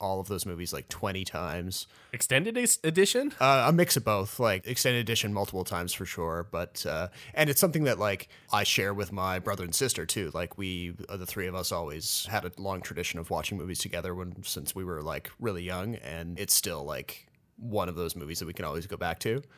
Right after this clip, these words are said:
Speaker 1: You know, a lot of, a lot of, uh, sentimental connection to, to that one.
Speaker 2: The interesting about Fellowship of the Ring to me is that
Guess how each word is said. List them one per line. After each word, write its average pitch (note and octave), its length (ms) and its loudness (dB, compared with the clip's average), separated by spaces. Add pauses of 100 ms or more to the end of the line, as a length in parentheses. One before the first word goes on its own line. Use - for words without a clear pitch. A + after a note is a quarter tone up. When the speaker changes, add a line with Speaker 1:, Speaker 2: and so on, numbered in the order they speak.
(180)
Speaker 1:
You D#3+ 140 2
know, A2+ 100 2
a - 20 0
lot G#2+ 200 4
of, F2 280 -6
a - 60 -4
lot A#2 220 4
of, E2+ 200 -6
uh, D#2+ 140 -2
sentimental E2+ 880 -4
connection E2+ 520 -6
to, E2 220 -4
to - 120 -12
that E2+ 180 -2
one. D#2 220 -8
Speaker 2:
The F3+ 160 -4
interesting A3 580 2
about D3+ 380 6
Fellowship C3 520 4
of A#2+ 80 -2
the A2 120 4
Ring A#2+ 360 4
to - 160 -2
me B2 380 8
is G2+ 300 2
that A2 220 6